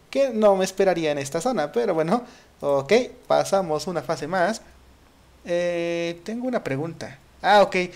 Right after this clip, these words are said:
no había visto las palancas, justamente esa era mi pregunta. Digo, ¿cómo activo esto? Pero parece que aquí tenemos cómo activarlo, así que nos colocamos y ¡vámonos! Bueno, si le doy a la palanca, ¿por qué no le puedo dar a la palanca?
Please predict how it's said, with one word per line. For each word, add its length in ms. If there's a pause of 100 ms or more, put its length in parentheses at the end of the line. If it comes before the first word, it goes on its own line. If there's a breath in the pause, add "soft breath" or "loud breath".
(180 loud breath)
no 120
había 120
visto 240
las 160
palancas, 500
justamente 480
esa 260
era 280
mi 100
pregunta. 460
Digo, 200
¿cómo 200
activo 340
esto? 420 (320 loud breath)
Pero 280
parece 380
que 160
aquí 180
tenemos 400
cómo 160
activarlo, 400
así 180
que 320
nos 240
colocamos 880
y 540 (420 soft breath)
¡vámonos! 800 (140)
Bueno, 260
si 80
le 80
doy 80
a 60
la 80
palanca, 400 (720)
¿por 140
qué 80
no 60
le 100
puedo 160
dar 80
a 40
la 120
palanca? 360